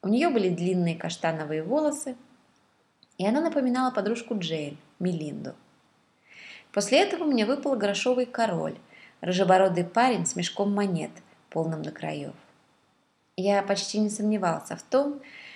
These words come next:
что девочка в чёрной маске придержала эту карту для меня внизу колоды. Она видела, что я заметил её уловку, и с вызовом посмотрела на меня. Когда у всех набралось по три карты, мы прервались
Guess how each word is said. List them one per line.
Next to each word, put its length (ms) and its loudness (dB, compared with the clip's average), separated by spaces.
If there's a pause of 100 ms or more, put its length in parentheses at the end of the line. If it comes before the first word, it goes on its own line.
(180)
что 160 -2
девочка 380 4
в 60 -4
чёрной 260 2
маске 320 -2
придержала 600 2
эту 200 -4
карту 340 -2
для 160 -6
меня 260 -4
внизу 280 -4
колоды. 540 -12 (960)
Она 220 4
видела, 320 2
что 160 -2
я 100 6
заметил 440 0
её 220 2
уловку, 540 -2 (500)
и 60 -4
с 100 -4
вызовом 400 0
посмотрела 540 -6
на 80 -10
меня. 260 -12 (1700)
Когда 320 8
у 20 6
всех 300 0
набралось 400 4
по 100 -2
три 180 -2
карты, 440 0
мы 240 0
прервались 760 -2